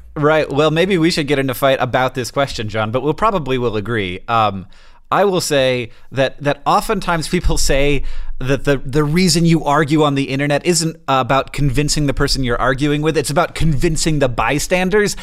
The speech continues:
and that is bull. That's just a bunch of honky, and I am, like, when I see that argument, I'm like, it makes me cringe so hard because, like, what, what you're saying is, like, that your argument,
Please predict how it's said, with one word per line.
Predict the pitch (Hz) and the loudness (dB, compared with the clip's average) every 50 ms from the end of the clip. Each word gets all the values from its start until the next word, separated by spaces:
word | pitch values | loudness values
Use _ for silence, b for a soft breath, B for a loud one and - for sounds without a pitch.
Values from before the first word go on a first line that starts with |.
| B B | B B
and | - 147 147 143 | 0 0 2 2
that | 160 175 190 175 | 2 2 4 2
is | 170 139 117 117 | 2 0 0 -2
bull. | 113 107 113 151 151 147 139 127 113 107 95 80 - B B B B B B B | -4 0 2 2 4 4 4 2 2 0 -2 -6 -8 B B B B B B B
That's | 139 160 175 - | -2 0 0 0
just | - 185 - - | 0 0 0 0
a | 151 | 0
bunch | 127 113 143 147 147 - | 0 2 0 0 0 0
of | 131 120 110 | -2 0 2
honky, | 143 143 151 151 - 131 123 101 92 - B B B B | 2 2 2 2 0 -2 -4 -4 -4 -10 B B B B
and | - 123 127 127 127 127 131 123 123 - - - | -2 0 0 0 0 0 -2 -4 -4 -6 -8 -4
I | - 127 135 139 143 143 139 139 139 135 - - | -2 0 2 2 2 2 2 2 0 0 -2 -2
am, | - 135 135 131 127 123 123 120 117 110 107 - _ _ _ - | -2 -2 0 0 0 -2 -2 -4 -4 -6 -8 -10 _ _ _ -8
like, | - 135 135 131 127 - - _ | -4 0 0 0 0 -2 -6 _
when | - 147 127 139 151 147 | -10 -6 -4 -2 0 0
I | 139 | 0
see | 127 - - 180 180 | 0 0 0 0 0
that | 165 156 139 | 2 2 2
argument, | 139 139 147 143 165 156 156 139 | 2 0 0 0 0 0 0 0
I'm | 135 | 0
like, | 135 127 123 120 - - | 0 -2 -4 -4 -4 -4
it | 165 156 120 - | -4 -4 -2 -2
makes | 147 156 - - | -4 -4 -4 -4
me | - 139 | -6 -6
cringe | - - 151 143 131 120 104 | -4 -2 -2 -2 -2 -2 -4
so | - 131 127 117 | 0 0 0 2
hard | 107 120 107 92 90 87 | 2 0 0 -2 -2 -6
because, | 101 92 - 139 131 110 | -8 -6 -2 -2 -2 0
like, | 117 127 117 104 - B B B B B B | 0 0 -2 -2 -4 B B B B B B
what, | B 139 165 - - | B 0 0 0 0
what | 151 156 147 | -2 -2 0
you're | 156 147 139 | 0 -2 -2
saying | - - 165 165 160 160 160 156 | 0 2 4 4 4 4 2 0
is, | 147 131 - | -2 -2 0
like, | - 123 - - | -2 -2 -2 -2
that | 143 - 139 | -6 -4 -2
your | 135 139 147 147 143 | 0 2 4 4 4
argument, | 117 127 131 127 117 131 123 113 120 113 110 107 - - | 2 2 0 0 -2 -4 -2 -2 -2 -2 -4 -4 -6 -10